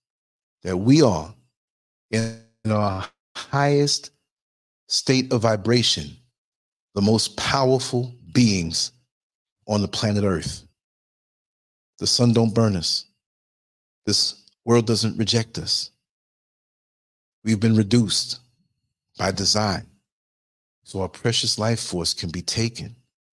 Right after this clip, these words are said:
can be snatched at wholesale prices. We're not talking prices as far as money,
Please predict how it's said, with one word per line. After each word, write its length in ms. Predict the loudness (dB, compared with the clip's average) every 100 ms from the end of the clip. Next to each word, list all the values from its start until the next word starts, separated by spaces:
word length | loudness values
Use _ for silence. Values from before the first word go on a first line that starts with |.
| _ _ _ -8
can 80 |
be 100 | -4
snatched 760 | -2 0 0 -2 -4 -4 -6 -8 _ _ _ _ _ _ -6
at 100 | -6
wholesale 560 | -4 -2 0 -2 -4
prices. 800 | -6 -8 -6 -4 -4 -4 -6 -6 _ _ _ _ _ _ _ _ _ _ _ _
We're 140 | -10 -4
not 160 | 0
talking 320 | 2 2 2
prices 480 | -2 0 0 0 -2
as 100 | -4
far 180 | -4 -4
as 160 | -4 -4
money, 300 | -6 -8